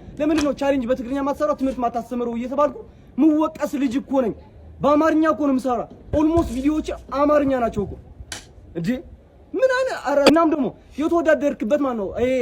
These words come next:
ሀገሬን አስጠርቻለሁ። በሞዴሊንግ ነው ያስጠራው አይደል? ሞዴሊንግ ደግሞ ራሱ የሆነ ካታጎሪ መኖር ነበረበት፣ መዘጋጀት ነበረበት። ስፖርት ከሞዴሊንግ የሚያገናኘው ነገር የለም። ማወቅ ያለብህ ነገር እሺ።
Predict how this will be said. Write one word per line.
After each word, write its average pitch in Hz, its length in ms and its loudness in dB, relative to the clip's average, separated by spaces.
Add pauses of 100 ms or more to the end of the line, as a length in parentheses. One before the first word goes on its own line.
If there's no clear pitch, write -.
ሀገሬን 285 420 -2
አስጠርቻለሁ። 277 540 -4 (280)
በሞዴሊንግ 269 800 2
ነው 233 120 -2
ያስጠራው 226 680 -2
አይደል? 262 220 -2 (480)
ሞዴሊንግ 302 480 2
ደግሞ 302 220 2
ራሱ 269 260 0
የሆነ 262 440 4
ካታጎሪ 262 540 0 (800)
መኖር 302 320 2
ነበረበት፣ 233 380 0
መዘጋጀት 226 440 0
ነበረበት። 214 480 0 (640)
ስፖርት 349 420 0
ከሞዴሊንግ 294 840 4
የሚያገናኘው 269 720 2
ነገር 277 260 0 (120)
የለም። 226 320 2
ማወቅ 240 200 0
ያለብህ 202 280 -4
ነገር 180 180 -4
እሺ። 247 100 -8